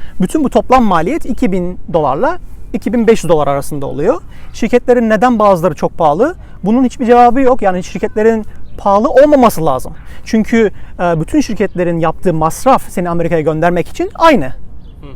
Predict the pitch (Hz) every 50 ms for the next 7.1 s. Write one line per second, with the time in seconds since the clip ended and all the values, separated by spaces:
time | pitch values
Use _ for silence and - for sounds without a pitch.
0 | - - 156 - - - 190 151 135 147 233 320 339 285 196 143 139 143 - -
1 | - - - 208 226 247 277 - 285 262 233 226 233 233 208 - - 196 - 220
2 | - 220 214 - - - - 320 - - - 269 226 208 180 165 - - 170 208
3 | 202 156 165 170 165 160 - 180 - - 151 - 156 151 147 147 156 202 302 392
4 | - - - - - - - - 277 233 208 202 220 262 262 233 202 180 190 220
5 | - - 196 190 175 156 143 127 131 131 131 127 - 139 151 156 156 151 - 202
6 | 190 - 190 - - 160 - - 156 156 143 147 147 175 160 165 196 285 302 -
7 | -